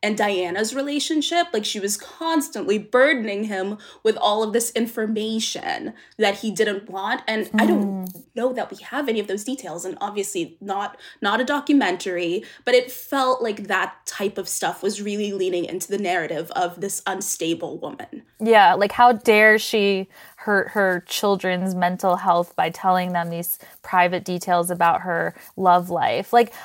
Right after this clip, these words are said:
Speaker 2: I didn't feel like William would have reacted that way if she said, "This is my special friend." I don't know, like, the special friend thing is a weird phrase, but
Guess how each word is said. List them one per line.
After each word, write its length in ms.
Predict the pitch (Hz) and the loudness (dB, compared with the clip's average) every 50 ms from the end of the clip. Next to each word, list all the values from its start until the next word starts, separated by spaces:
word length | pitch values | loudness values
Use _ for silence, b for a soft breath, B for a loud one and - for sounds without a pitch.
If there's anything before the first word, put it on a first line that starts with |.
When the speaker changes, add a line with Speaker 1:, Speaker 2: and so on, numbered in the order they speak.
| B | B
Speaker 2:
I 80 | - 370 | 6 6
didn't 280 | 415 494 466 381 311 - | 8 6 6 4 -2 -4
feel 240 | - 311 320 320 311 | -2 0 2 4 4
like 240 | 302 294 285 - - | 4 2 2 -2 -4
William 440 | 254 226 247 262 277 294 294 269 262 | -2 4 6 6 6 6 4 2 2
would 100 | 269 262 | 2 2
have 160 | 269 247 247 | 0 0 0
reacted 520 | 269 262 247 240 311 381 370 - 302 247 214 | 4 6 6 6 6 4 4 2 0 4 6
that 180 | 220 202 196 | 6 6 6
way 180 | 220 214 214 214 | 6 4 4 2
if 80 | 214 - | 0 0
she 180 | - 240 233 | -2 -2 -2
said, 380 | 220 - 240 220 214 202 214 - | 0 4 6 6 6 4 0 -2
"This 140 | 208 214 214 | -2 -2 -2
is 140 | 226 220 220 | -2 -4 -2
my 140 | 220 214 208 | -2 -2 -2
special 440 | - - - 208 214 - 220 202 | -2 2 2 2 2 2 -2 -4
friend." 400 | 196 - - - 208 254 294 - - - | -4 -6 -6 -4 -4 -2 -2 -4 2 4
I 100 | 269 320 | 6 8
don't 140 | 381 381 294 | 8 8 8
know, 160 | 233 214 220 | 8 6 8
like, 220 | 226 247 240 - | 8 6 4 4
the 80 | - 254 | 0 0
special 320 | - - 440 440 - 440 | 6 6 6 8 8 6
friend 280 | - - - 214 214 202 | 6 8 6 6 8 8
thing 160 | 220 208 196 160 | 6 6 6 4
is 180 | 202 190 185 | 2 2 4
a 60 | 208 | 4
weird 240 | 196 214 208 208 196 - | 4 4 2 0 -2 -2
phrase, 320 | - 190 190 220 233 226 | 0 2 4 4 4 4
but 160 | 254 240 - | 4 4 2